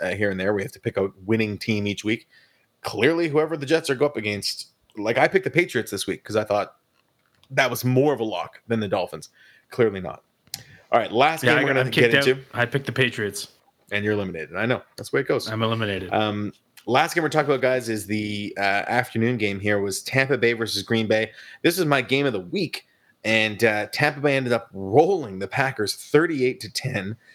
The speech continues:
Speaker 1: And they, they win the Battle of the Bays and the Battle of the,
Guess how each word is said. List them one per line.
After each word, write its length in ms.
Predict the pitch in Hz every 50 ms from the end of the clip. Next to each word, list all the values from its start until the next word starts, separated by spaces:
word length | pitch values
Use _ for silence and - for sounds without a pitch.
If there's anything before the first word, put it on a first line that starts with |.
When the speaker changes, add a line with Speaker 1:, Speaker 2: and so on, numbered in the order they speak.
| - - _ -
Speaker 1:
And 180 | - 104 104 107
they, 80 | 104 101 98 - -
they 140 | 104 104 101
win 220 | 101 104 131 127
the 80 | 117 104
Battle 400 | 87 - 120 131 147 156 156 147
of 60 | 127
the 80 | 117 104
Bays 580 | 107 117 113 110 110 113 117 117 113 - - - -
and 120 | 104 104
the 60 | 104
Battle 320 | 92 113 110 113 110 113 113
of 160 | 104 95 92
the, 320 | 104 104 98 95 95 95